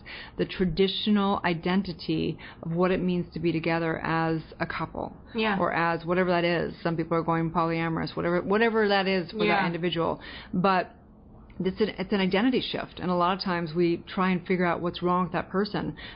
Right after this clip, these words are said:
Speaker 1: but it has nothing to do with that person. It has to do with th-, that that is no longer our integrity to live that way.
Speaker 2: So then let me ask you, you know, a girlfriend of mine is married to a very powerful,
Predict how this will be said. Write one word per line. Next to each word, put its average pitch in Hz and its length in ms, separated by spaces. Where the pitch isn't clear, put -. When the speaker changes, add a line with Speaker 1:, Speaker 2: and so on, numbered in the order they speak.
Speaker 1:
but - 80
it - 40
has 185 180
nothing 185 260
to 170 60
do 170 80
with 165 100
that 165 180
person. 185 320
It 165 40
has 180 220
to 170 40
do 170 80
with 165 140
th-, - 140
that 160 200
that 180 320
is 170 140
no 175 180
longer 160 460
our 160 180
integrity 160 680
to 160 60
live 156 200
that - 200
way. - 200
Speaker 2:
So 220 80
then 208 160
let 202 100
me 190 140
ask 202 320
you, 185 280
you 190 100
know, 180 180
a 180 40
girlfriend 185 520
of 165 60
mine 165 300
is 175 160
married 165 420
to 175 120
a 165 40
very 160 260
powerful, 160 1040